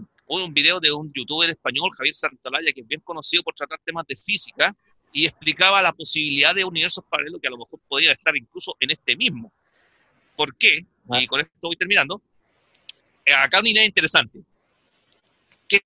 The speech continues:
Speaker 1: tal si dentro de todo lo que es el universo, el Big Bang, eh, nosotros tenemos otro sistema solar que está tan lejos, tan, pero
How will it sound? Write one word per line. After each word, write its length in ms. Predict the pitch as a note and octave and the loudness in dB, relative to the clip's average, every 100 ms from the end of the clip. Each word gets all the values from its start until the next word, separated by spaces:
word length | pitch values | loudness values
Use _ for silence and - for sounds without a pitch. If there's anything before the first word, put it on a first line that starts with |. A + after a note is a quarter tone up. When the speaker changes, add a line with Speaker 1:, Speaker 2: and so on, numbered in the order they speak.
| - | 4
Speaker 1:
tal 260 | F3+ C#3+ - _ _ _ _ _ _ _ _ _ _ _ | 4 2 -4 _ _ _ _ _ _ _ _ _ _ _
si 420 | - D#3+ C#3+ C#3+ | 2 4 4 2
dentro 340 | D3 E3 - | 0 0 2
de 40 | D3 | 2
todo 140 | A3 | 2
lo 100 | B3 | 2
que 80 | G3 | 0
es 80 | G3 | 0
el 100 | F3 | -2
universo, 320 | C3 C3+ A#2+ | 0 -2 -2
el 60 | A#2 | -4
Big 140 | B2+ | -2
Bang, 260 | - C#3 D3+ _ _ _ _ _ | 2 0 0 _ _ _ _ _
eh, 680 | C#3+ C#3+ C3+ C3 B2+ B2 A#2+ - _ _ _ _ _ _ _ _ _ _ | 4 6 6 6 6 6 4 0 _ _ _ _ _ _ _ _ _ _
nosotros 360 | C#3+ C#3+ G3+ F#3+ _ - | -8 0 0 0 _ -2
tenemos 640 | D#3+ G#3 D3 F3 - - _ _ _ _ _ _ _ _ _ _ _ | 2 4 2 -4 -8 -14 _ _ _ _ _ _ _ _ _ _ _
otro 280 | - A#3 C4 B3+ A#3+ A3+ G#3+ G3 | -2 0 2 0 2 0 -2 -4
sistema 400 | - - G#3 F#3+ | -6 0 0 2
solar 320 | G3 C3 A2+ _ _ _ _ _ _ _ _ - | 2 2 2 _ _ _ _ _ _ _ _ -6
que 80 | D#3+ | -6
está 240 | - G#3 | 0 0
tan 280 | - D#4 A3+ | 2 2 4
lejos, 460 | C#3 - _ - - _ _ _ _ _ _ _ _ | 2 0 _ -20 -20 _ _ _ _ _ _ _ _
tan, 220 | - C#4+ D#4+ - _ _ _ _ | 2 4 2 -6 _ _ _ _
pero 320 | G3 F3 F3 | 2 2 0